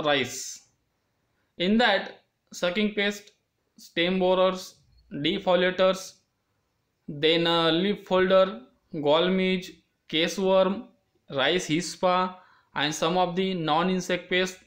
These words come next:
like mites, field rat, and crab. Let us see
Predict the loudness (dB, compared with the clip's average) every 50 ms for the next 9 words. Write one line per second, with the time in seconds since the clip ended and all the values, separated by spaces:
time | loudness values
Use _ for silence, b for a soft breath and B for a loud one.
0 | _ _ -8 -4 -2 -2 -2 -2 -2 -4 -4 -2 -2 -2 0 0 0 -2 -2 -4
1 | -6 -8 -8 -12 b b b b b b b b _ _ -6 -4 -2 -2 0 2
2 | 2 2 4 2 2 0 -2 -6 -16 -20 _ _ _ _ -6 -4 -2 -2 -4 -6
3 | -10 -14 _ _ _ _ -4 -2 0 2 2 0 0 -4 -10 -16 -20 _ _ _
4 | _ _ _ _ _ _ _ b b b b b b b b b -6 -4 0 0
5 | 0 0 0 -2 -2 -2 -2 -4 -8 -12